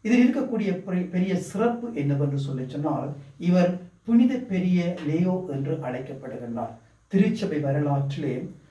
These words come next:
மூன்று பேருக்குத்தான் பெரிய என்ற அந்த அர்த்தம்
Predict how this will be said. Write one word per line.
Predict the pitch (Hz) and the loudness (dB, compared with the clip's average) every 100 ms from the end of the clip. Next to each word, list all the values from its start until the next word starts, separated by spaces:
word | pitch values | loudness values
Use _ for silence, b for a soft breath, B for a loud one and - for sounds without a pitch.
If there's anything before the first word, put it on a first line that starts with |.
| B | B
மூன்று | 190 262 - | 4 4 4
பேருக்குத்தான் | - 160 147 139 139 - 160 147 - B B - | 0 -2 -2 -4 -6 -6 -4 -4 -4 B B 2
பெரிய | 185 233 233 226 226 | 4 6 6 6 2
என்ற | 147 143 143 | -2 -4 -4
அந்த | - 143 139 135 - B B B | -4 -2 0 0 -2 B B B
அர்த்தம் | - 175 - 247 226 233 | -4 -4 0 0 0 -2